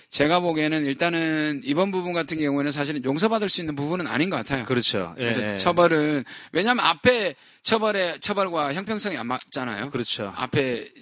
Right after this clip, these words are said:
Speaker 1: 첫 번째 일이 벌어졌을 때. 그래서 뭐 어떤 그 선처를 구하거나 하는 부분은 아니지만 굳이 언론도 뭐 그렇게까지
Speaker 2: 몰고 가는
Speaker 1: 개인에
Speaker 2: 건,
Speaker 1: 대한 어떤
Speaker 2: 예.
Speaker 1: 인격적인 어떤 모독까지 하면서 할 필요는 없을 것 같아요.
Speaker 2: 그러면서 이제,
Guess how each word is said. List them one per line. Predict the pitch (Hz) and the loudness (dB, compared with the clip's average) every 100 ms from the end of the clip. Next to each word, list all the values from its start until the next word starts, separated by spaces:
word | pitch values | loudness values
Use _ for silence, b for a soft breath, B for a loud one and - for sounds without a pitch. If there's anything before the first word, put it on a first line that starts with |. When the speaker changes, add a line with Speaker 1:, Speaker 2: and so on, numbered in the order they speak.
| - | -6
Speaker 1:
첫 | - - | -2 -2
번째 | 175 143 | -2 0
일이 | 127 123 | 0 0
벌어졌을 | 117 120 117 - 107 | 0 0 -2 -2 -4
때. | - 135 139 b b b | -6 -6 -8 b b b
그래서 | - 127 - 127 123 B B B | -10 -6 -4 -4 -6 B B B
뭐 | - 107 | -10 -8
어떤 | - - 131 117 - - | -8 -6 -4 -6 -8 -10
그 | 123 | -2
선처를 | 120 220 - 247 208 | 0 4 4 4 4
구하거나 | 156 156 156 | 4 2 2
하는 | 147 151 | 0 0
부분은 | 143 147 165 | -2 -2 -2
아니지만 | 127 127 143 127 131 147 104 - b b | -2 0 0 0 2 0 -2 -12 b b
굳이 | - 139 | -10 -2
언론도 | 139 135 151 147 143 143 131 127 | 0 2 0 0 2 2 0 -6
뭐 | 135 131 | -8 -4
그렇게까지 | - 196 208 185 160 156 151 143 127 | 2 4 4 0 0 0 0 0 4
Speaker 2:
몰고 | 139 151 170 | 6 8 8
가는 | 151 143 | 6 4
Speaker 1:
개인에 | 131 135 | 4 6
Speaker 2:
건, | 131 143 127 | 6 4 4
Speaker 1:
대한 | 170 160 | 2 -2
어떤 | 151 - 139 | -4 -4 -4
Speaker 2:
예. | 110 98 95 92 104 117 _ - _ _ - | -4 -6 -8 -12 -18 -20 _ -20 _ _ -2
Speaker 1:
인격적인 | 156 202 254 233 240 202 180 | -2 2 0 0 -2 0 -2
어떤 | 147 139 | -4 -4
모독까지 | 120 135 143 135 | -4 -4 -4 -6
하면서 | 131 151 135 | -4 -6 -6
할 | 117 | -6
필요는 | - 156 151 | -8 -8 -8
없을 | 87 - | -8 -10
것 | - | -12
같아요. | - | -10
Speaker 2:
그러면서 | - 175 185 180 170 170 | -2 0 2 0 0 -2
이제, | 147 170 151 | 2 2 2